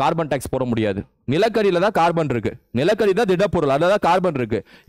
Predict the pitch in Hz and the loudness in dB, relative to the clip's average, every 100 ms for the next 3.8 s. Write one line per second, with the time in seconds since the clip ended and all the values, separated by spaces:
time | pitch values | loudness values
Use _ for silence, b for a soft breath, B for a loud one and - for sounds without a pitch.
0 | 151 269 254 196 226 202 185 175 175 151 | 0 2 2 2 2 2 2 2 0 0
1 | 165 214 160 - 160 - 196 240 208 185 | 0 0 -2 -6 -8 0 2 2 0 0
2 | 185 190 - 170 160 143 156 135 107 - | 0 0 0 0 2 0 0 -2 -4 -4
3 | 165 208 226 - 185 202 190 | 0 0 0 0 0 2 2